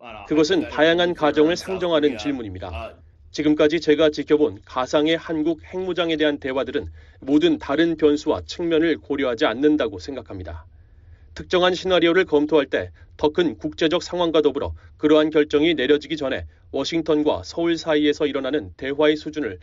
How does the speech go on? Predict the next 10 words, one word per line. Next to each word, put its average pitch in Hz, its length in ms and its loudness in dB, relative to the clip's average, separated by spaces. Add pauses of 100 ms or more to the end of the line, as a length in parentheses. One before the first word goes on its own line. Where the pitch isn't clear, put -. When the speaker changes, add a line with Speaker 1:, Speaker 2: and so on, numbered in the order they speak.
(160)
Speaker 2:
먼저 127 360 -4
살펴봐야 156 640 -2
한다고 131 340 -8
생각합니다. 123 640 -12 (500)
그것이 151 480 2
실제로 180 500 0
어떻게 156 520 -2
작동할지 151 800 0
판단을 170 480 -2
내리기에는 120 540 -4